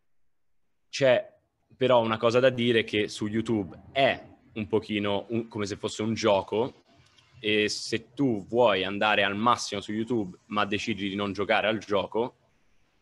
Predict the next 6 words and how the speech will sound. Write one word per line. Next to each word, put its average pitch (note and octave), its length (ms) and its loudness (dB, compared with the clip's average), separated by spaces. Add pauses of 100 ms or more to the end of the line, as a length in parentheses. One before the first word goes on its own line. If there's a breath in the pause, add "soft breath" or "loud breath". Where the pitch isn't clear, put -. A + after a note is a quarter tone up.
(180)
non A2 200 -2
ti G2 120 -8
puoi G2+ 160 4
aspettare F#2+ 680 -2 (240)
di G2 220 -4
arrivare, F2+ 800 0